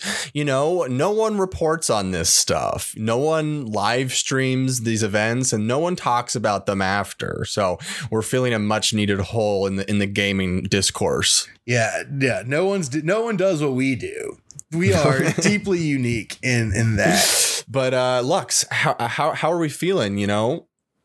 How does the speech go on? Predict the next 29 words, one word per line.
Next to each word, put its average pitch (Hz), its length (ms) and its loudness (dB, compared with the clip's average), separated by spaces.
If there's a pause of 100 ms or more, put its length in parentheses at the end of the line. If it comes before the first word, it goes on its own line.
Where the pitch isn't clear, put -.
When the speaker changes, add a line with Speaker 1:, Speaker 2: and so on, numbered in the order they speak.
(440)
Speaker 1:
I - 60 0
thought 220 180 0
it 220 40 2
was 190 160 0
Speaker 2:
I'm, 214 120 2
Speaker 1:
fun. 180 460 0
Speaker 2:
yeah, 320 480 0 (120)
I 196 80 0
mean, 220 360 0 (200)
I'm 202 140 -2
excited. 151 500 0
There 175 160 0
were, 196 460 -2 (1200)
there 170 300 0
were 247 180 2
a 240 60 -2
few 226 200 -2
things 220 420 -2
that 160 480 -2 (800)
were 160 260 2
more 139 400 0
fun 170 280 0
looking 165 300 0
than 151 100 0
I 131 60 2
expected 143 380 0
them 151 200 0
to 151 60 -2
be. 151 520 0